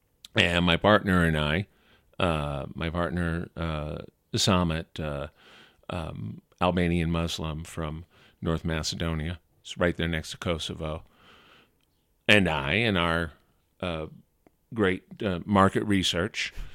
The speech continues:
decided that we would make it kind of a country station. <laughs>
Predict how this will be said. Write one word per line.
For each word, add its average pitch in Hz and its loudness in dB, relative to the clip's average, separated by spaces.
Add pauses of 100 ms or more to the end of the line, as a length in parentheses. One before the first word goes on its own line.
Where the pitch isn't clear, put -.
(220)
decided 98 4
that 90 -2
we 104 4
would 98 2
make 92 0
it 85 -6
kind 92 -2
of 82 -2
a 76 -8
country 95 -8
station. - -10 (1080)
<laughs> 262 -10